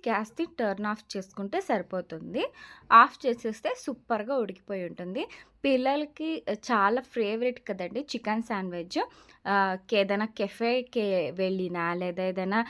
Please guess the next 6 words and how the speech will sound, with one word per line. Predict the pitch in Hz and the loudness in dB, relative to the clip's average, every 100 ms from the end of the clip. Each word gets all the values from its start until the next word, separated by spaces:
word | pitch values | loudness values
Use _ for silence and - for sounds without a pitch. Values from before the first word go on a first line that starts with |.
| - - | -6 -10
ఆహ్, | 175 190 190 190 | -2 0 0 0
రెస్టారెంట్‌కి | 185 - 254 262 247 233 208 196 | -2 2 2 4 2 0 -4 -2
వెళ్ళినా | 185 180 180 285 | -2 -2 -2 0
వాళ్ళు | 392 262 226 | 2 2 2
ఖచ్చితంగా | 220 196 226 240 220 254 285 | -2 -4 -4 -2 -2 0 0
ఇలా | 226 202 | 2 0